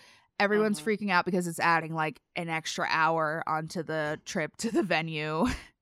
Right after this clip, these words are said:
Speaker 2: Mm-hmm.
Speaker 1: But they do, like, the, the wedding people eventually get there, but it was, like, clear that, like, the guests weren't gonna be able to get there in time, so
Speaker 2: Yeah.
Speaker 1: they decide to push the wedding back by one hour so that
Speaker 2: Which,
Speaker 1: everyone can
Speaker 2: you
Speaker 1: get
Speaker 2: know,
Speaker 1: there.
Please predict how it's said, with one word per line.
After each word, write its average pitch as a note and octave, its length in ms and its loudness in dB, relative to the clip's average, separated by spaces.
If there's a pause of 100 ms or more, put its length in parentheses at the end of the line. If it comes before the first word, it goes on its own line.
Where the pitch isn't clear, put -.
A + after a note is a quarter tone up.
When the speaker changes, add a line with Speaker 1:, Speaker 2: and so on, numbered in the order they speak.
(480)
Speaker 2:
Mm-hmm. F#3 540 -4 (920)
Speaker 1:
But F#3 160 -6
they G3+ 100 -2
do, B3 460 -6
like, G3 240 -6
the, F3+ 160 -2 (560)
the E3+ 260 -2 (140)
wedding F#3 340 0
people F#3 300 -2
eventually E3 420 -4
get D#3 220 -4
there, D3+ 240 -2
but D3+ 160 -4
it D#3 40 -2
was, D#3+ 140 -6
like, E3+ 160 -4 (140)
clear F3 340 -2
that, E3 160 -4
like, D#3 220 -6
the E3 80 -10
guests F3 360 -2
weren't E3+ 220 -10
gonna D3 140 -8
be D3+ 160 -10
able D3 160 -8
to D3+ 80 -8
get D3+ 180 -8
there D3 180 -6
in D#3 80 -8
time, D3+ 360 -6
so C#3+ 360 -8
Speaker 2:
Yeah. F#3+ 280 -2
Speaker 1:
they G3 100 0
decide F#3+ 360 0
to F3+ 80 -4
push - 400 -2
the G3 100 0
wedding E3+ 280 0
back D3+ 420 -2
by D3 440 -2
one D3+ 240 -4
hour C#3 480 -4 (560)
so - 220 -8
that C#3 60 -2
Speaker 2:
Which, C3 100 0
Speaker 1:
everyone D#3 220 -2
can F3 80 -8
Speaker 2:
you D4 80 -2
Speaker 1:
get - 20 0
Speaker 2:
know, D#3 100 2
Speaker 1:
there. D3+ 240 0